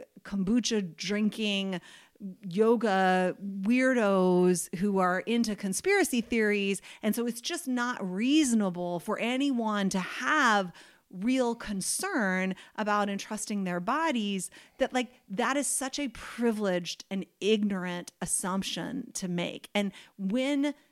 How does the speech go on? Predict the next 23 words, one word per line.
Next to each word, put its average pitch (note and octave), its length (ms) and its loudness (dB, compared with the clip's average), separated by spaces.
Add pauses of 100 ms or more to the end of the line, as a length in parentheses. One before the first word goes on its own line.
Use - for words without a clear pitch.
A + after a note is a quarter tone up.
(180)
people D4+ 440 -4
in A#3+ 220 0
my G#3+ 200 0
life F#3 300 -6
in F3 160 -6
general, E3+ 420 -2
but A3+ 180 -4
particularly A#3+ 840 -6
Black E3+ 340 -4
women, F#3+ 380 -2
say, E3+ 400 -6 (340)
"I B3 180 2
don't C#4+ 260 -2
feel A3+ 180 -8
safe G3 360 -4
doing A3+ 540 6
this," E4+ 380 2 (440)
I, - 60 -10 (220)
I B3 160 -4
just - 360 -10
feel A#3 560 -6
like F#3 460 -6
the F3 220 -6